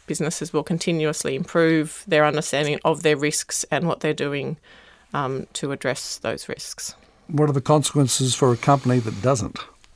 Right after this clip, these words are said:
Speaker 1: Well, I guess the biggest consequence for companies in Australia is that they will be, um, basically sanctioned by the market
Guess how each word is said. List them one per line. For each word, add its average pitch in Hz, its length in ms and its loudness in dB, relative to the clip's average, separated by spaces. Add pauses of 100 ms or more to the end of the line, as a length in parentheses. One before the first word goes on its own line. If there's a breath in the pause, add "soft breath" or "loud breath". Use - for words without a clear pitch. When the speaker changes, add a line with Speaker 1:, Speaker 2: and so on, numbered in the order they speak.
Speaker 1:
Well, - 100 6
I 208 60 8
guess 226 180 6
the 208 80 4
biggest 262 340 2
consequence 185 640 0
for 156 360 0
companies 160 840 -4
in 156 80 -6
Australia 151 480 0
is 170 360 2
that 151 200 2
they 156 180 4
will 151 140 0
be, 147 640 -2
um, 160 400 -6
basically 139 680 -6
sanctioned 147 480 -4
by - 160 -2
the 127 60 -6
market 180 560 -2